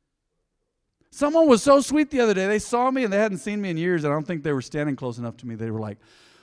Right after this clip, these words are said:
"Matt, wow, you haven't aged." I'm all, "Girlfriend, man, I got, I got crow's feet and all kinds of stuff. I put on eye cream today," I told her. Things change. Those that are rich, they fade away like a little flower in the field.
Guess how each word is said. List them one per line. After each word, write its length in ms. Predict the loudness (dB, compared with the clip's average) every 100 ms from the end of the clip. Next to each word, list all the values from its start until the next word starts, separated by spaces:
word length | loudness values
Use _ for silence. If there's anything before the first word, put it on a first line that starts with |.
| _ _ _ _ _ _
"Matt, 540 | -4 0 0 0 -4 -8
wow, 420 | -6 -4 -4 -4
you 220 | 0 2
haven't 320 | 2 0 -2
aged." 360 | -4 -2 -2 -2
I'm 160 | -4
all, 260 | -2 -4 -8 -16 _ _ -10
"Girlfriend, 480 | -4 -2 -2 -6
man, 180 | -4 -4
I 140 | -4 -2
got, 320 | -2 -2 -6
I 120 | -10
got 240 | -8 -8 -10
crow's 440 | -8 -6 -4 -6
feet 180 | -12 -14
and 100 | -12
all 120 | -12
kinds 300 | -8 -8 -6
of 80 | -8
stuff. 380 | -10 -14 -16 -20 _ _ _ -14
I 60 | -12
put 220 | -6 -2
on 140 | -2
eye 160 | -2 -6
cream 280 | -8 -10 -8
today," 260 | -10 -14
I 60 | -16
told 240 | -20 -20
her. 80 | -20 -20 _ _ _ _ _ _ _
Things 400 | 2 4 2 2
change. 880 | 6 6 4 2 0 0 -4 -8 -12 -20 _ _ _ _ _ _ _ _ _ _ _ _ _ _ _ _ _
Those 260 | 8 8 8
that 100 | 8
are 100 | 6
rich, 300 | 6 4 2
they 180 | 2 2
fade 320 | 4 4 6
away 260 | 8 8 8
like 200 | 6 2
a 60 |
little 200 | 0 0
flower 320 | 0 -2 0 2
in 80 |
the 80 | 2
field. 400 | 0 -2 0 0